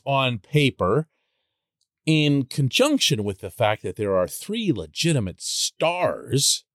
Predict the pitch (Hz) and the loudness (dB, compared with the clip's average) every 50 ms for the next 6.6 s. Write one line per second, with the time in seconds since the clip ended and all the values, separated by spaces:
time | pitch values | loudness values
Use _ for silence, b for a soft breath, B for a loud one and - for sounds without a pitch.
0 | _ _ _ _ _ _ _ _ _ _ _ - 98 90 85 82 90 87 80 - | _ _ _ _ _ _ _ _ _ _ _ -6 -6 -4 -2 -2 -2 -2 -2 -2
1 | - - - 78 76 78 73 73 67 65 - - - 65 64 _ - 73 87 113 | -4 -6 -6 -6 -8 -10 -12 -12 -14 -16 -18 -18 -18 -18 -20 _ -6 -2 2 2
2 | 147 160 - _ _ _ _ _ _ _ _ _ _ _ _ _ _ _ _ _ | 2 2 0 _ _ _ _ _ _ _ _ _ _ _ _ _ _ _ _ _
3 | _ _ _ _ _ _ _ - - - - - - - - 285 311 330 254 190 | _ _ _ _ _ _ _ -4 0 0 2 2 2 4 4 4 4 4 2 0
4 | - - - 143 147 98 131 190 226 226 - _ _ _ _ _ _ _ _ - | -2 -6 -8 -8 -2 0 0 0 0 -2 -6 _ _ _ _ _ _ _ _ -20
5 | - - 208 196 147 - - - - - - 113 120 113 90 76 - - - 220 | -4 -2 0 0 0 -2 -4 -6 -6 -4 0 2 2 2 2 2 0 0 2 2
6 | 233 277 247 170 80 73 95 139 151 - - - | 4 4 4 2 0 0 0 2 2 2 0 -2